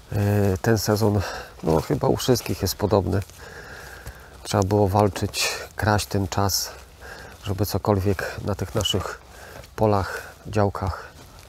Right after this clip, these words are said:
zrobić. E, i tej pracy też jest multum,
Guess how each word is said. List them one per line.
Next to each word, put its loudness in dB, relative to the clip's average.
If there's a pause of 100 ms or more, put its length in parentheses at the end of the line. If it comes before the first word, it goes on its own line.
(120)
zrobić. 0 (1600)
E, -4 (640)
i 0 (340)
tej 0
pracy 2
też 4
jest -2
multum, 2